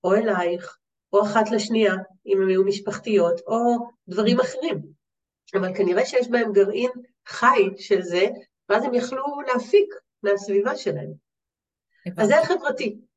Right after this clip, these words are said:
Speaker 1: ודלת, דמיון. דמיון אלה ילדים שבאינטואיציה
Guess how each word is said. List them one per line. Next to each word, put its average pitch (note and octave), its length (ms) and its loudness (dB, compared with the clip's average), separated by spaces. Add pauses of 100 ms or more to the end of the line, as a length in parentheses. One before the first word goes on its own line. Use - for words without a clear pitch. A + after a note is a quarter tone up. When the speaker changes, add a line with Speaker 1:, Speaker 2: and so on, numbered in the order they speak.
(400)
Speaker 1:
ודלת, D4+ 540 4 (100)
דמיון. E3+ 460 2 (540)
דמיון G#3+ 540 4 (260)
אלה A3 180 4
ילדים G3 640 2 (480)
שבאינטואיציה G#3 1400 2